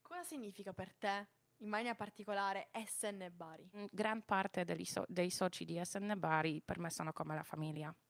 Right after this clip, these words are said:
Speaker 2: perché per molti volontari che sono in S N è solo una parte della vita. Io devo essere anche consapevole che nella vita possono succedere diverse cose.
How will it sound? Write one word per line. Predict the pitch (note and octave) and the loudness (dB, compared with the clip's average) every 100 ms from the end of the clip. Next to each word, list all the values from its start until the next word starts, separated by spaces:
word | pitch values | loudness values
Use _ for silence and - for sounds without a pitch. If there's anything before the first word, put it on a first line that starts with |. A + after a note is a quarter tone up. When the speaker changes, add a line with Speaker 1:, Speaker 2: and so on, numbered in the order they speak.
| - | -4
Speaker 2:
perché | F3+ - F#3 F3 F3 | -2 2 4 4 2
per | - F#3 | -2 -2
molti | G#3 A#3+ F3 | 0 -2 -2
volontari | E3 F3 F#3+ E3+ D3+ D#3 | -2 -2 0 0 0 -2
che | - | -6
sono | C#3+ F#3 G#3 | -2 0 0
in | G3+ G3+ | 0 0
S | - - | 0 2
N | D#3 D#3 E3+ F#3 A3+ B3 _ _ _ - | 2 2 2 4 4 0 _ _ _ -10
è | - | -6
solo | - G3 F3 | 0 2 2
una | E3+ D#3 | -2 -2
parte | E3 - E3 | -4 -2 -6
della | E3 E3 | -6 -6
vita. | D#3+ E3 - - _ _ - - _ - | -8 -8 -10 -12 _ _ -20 -20 _ -4
Io | G#3 F#3+ G3 - | 0 2 2 0
devo | F3+ F3+ F#3 | -2 0 0
essere | - G3 F3+ | 0 0 2
anche | F#3 G3 | 0 -2
consapevole | - F3 F3 - D3 D#3+ D#3+ E3 - _ - | -4 -4 -4 -2 -2 0 0 -2 -6 _ -6
che | - E2 - _ _ _ _ _ _ - | -2 -2 -4 _ _ _ _ _ _ -8
nella | G3 F#3+ F#3 | -2 2 2
vita | B3 F3 | 2 -4
possono | - D#3+ E3+ | -4 -6 -6
succedere | D#3+ D#3+ - D#3+ D#3+ | -8 -10 -6 -4 -4
diverse | C#3+ D3 - - | -4 -6 -6 -6
cose. | - D3+ D#3 E3+ | -4 -4 -4 -8